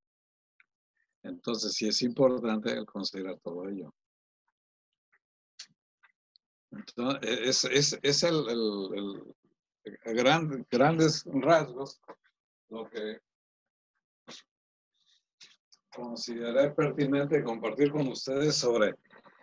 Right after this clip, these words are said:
las preocupaciones y la importancia de la agroecología para contribuir a la, a la soberanía y a la seguridad alimentaria.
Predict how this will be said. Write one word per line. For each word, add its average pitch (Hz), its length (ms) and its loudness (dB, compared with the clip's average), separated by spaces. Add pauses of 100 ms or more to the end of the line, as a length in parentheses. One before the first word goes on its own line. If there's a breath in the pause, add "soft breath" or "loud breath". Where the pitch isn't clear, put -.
(360 soft breath)
las 110 560 4 (1120)
preocupaciones 113 1080 4 (280)
y 104 120 -2
la 98 140 2
importancia 101 760 2
de 113 140 8
la 107 120 6
agroecología 123 880 6 (600)
para 123 480 6 (100)
contribuir 101 760 6
a 120 80 6
la, 104 400 2
a 92 40 0
la 92 280 0
soberanía 92 640 2
y 107 80 6
a 107 60 8
la 104 120 6
seguridad 90 540 0
alimentaria. 90 720 0